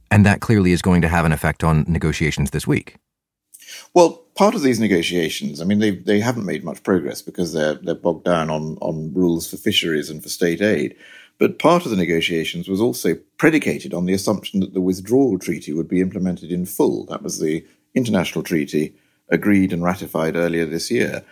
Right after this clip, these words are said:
Speaker 2: The British government is now saying if there's no trade deal, they want to have provision to override part of that international treaty. Uh, to do that is,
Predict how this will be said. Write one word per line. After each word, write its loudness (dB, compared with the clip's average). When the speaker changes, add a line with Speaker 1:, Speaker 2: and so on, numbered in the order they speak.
Speaker 2:
The 2
British 4
government 2
is -8
now 4
saying 2
if 0
there's -4
no 2
trade 0
deal, -4
they 4
want -2
to -8
have -2
provision -2
to -2
override 2
part -2
of -12
that -4
international -6
treaty. -4
Uh, 0
to -2
do 4
that 2
is, -6